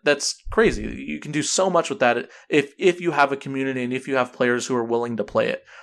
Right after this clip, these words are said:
And that's the big thing, right? That, that's, that's the reason why we're bringing this, this kind of the attention of people who play forty K is that there is this alternative way to play forty K in Combat Patrol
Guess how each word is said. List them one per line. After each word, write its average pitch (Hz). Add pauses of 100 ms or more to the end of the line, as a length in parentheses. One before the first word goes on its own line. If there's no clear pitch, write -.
(120)
And 139
that's 180
the 208
big 180
thing, 120
right? 110 (220)
That, 135
that's, 135
that's 131
the 139
reason 139
why 143
we're 127
bringing 127
this, 113 (200)
this 123
kind 143
of 123
the 120
attention 123
of 110 (320)
people 139
who 123
play 139
forty 110
K 110
is 110
that 113
there 127
is 131
this 135
alternative 117
way 113
to 110
play 113
forty 139
K 120 (340)
in 202
Combat 139
Patrol 120